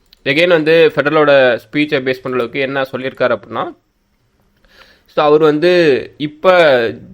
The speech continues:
ஜூன் மந்த்துக்கானதுன்னு நினைக்கிறேன், சரி, ஜூலை மந்த்துக்குள்ள நடந்த அன்எம்ப்ளாய்மெண்ட் ரேட் இருக்குல்ல, so அந்த ரேட்டை பேஸ் பண்ற அளவுக்கு, so அவர் வந்து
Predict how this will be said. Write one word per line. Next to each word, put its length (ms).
ஜூன் 260
மந்த்துக்கானதுன்னு 640
நினைக்கிறேன், 320
சரி, 240
ஜூலை 220
மந்த்துக்குள்ள 420
நடந்த 220
அன்எம்ப்ளாய்மெண்ட் 560
ரேட் 140
இருக்குல்ல, 240
so 160
அந்த 240
ரேட்டை 300
பேஸ் 220
பண்ற 200
அளவுக்கு, 280
so 160
அவர் 220
வந்து 180